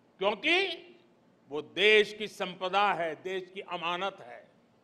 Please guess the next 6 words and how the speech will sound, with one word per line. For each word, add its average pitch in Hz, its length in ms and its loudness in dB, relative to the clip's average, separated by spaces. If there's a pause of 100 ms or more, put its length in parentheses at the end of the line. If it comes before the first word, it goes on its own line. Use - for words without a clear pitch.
(1200)
मैं 156 180 -2
सभी 233 500 2
एथलीट 254 560 2
से - 280 -10 (1120)
आग्रहपूर्वक 233 800 6
कहूंगा 190 380 0